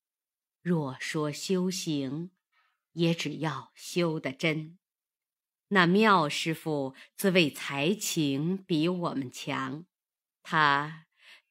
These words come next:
就嫌我们这些人俗，岂知俗的才能得善缘呢？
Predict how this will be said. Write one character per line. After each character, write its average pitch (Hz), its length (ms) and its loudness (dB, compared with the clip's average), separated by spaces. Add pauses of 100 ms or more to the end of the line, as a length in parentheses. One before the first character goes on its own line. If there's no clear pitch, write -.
(120)
就 170 200 2
嫌 156 560 2
我 180 160 2
们 143 220 -2
这 196 160 0
些 190 240 2
人 170 320 0
俗， 151 640 -6 (1040)
岂 147 300 0
知 160 260 2
俗 147 580 -4
的 151 380 0 (500)
才 165 260 4
能 160 380 4
得 160 280 -2
善 160 420 0
缘 139 400 -4
呢？ 135 220 -4